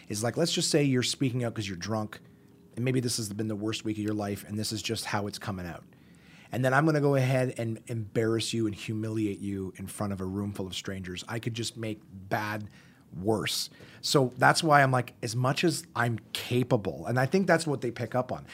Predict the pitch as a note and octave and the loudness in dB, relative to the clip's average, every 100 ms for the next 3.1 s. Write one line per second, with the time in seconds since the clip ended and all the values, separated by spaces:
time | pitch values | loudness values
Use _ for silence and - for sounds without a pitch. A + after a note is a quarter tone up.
0 | - - G#2+ C3+ E3+ F#3+ D#3+ B2+ A#2+ - | -12 -4 0 4 8 8 8 6 4 0
1 | - - - B2+ B2 C#3 C#3+ B2+ - - | -14 -20 -2 2 6 6 4 0 0 -2
2 | A2+ D#3 C#3+ C#3 D3 - D3 - C3 A#2+ | 10 12 12 6 4 4 2 2 4 2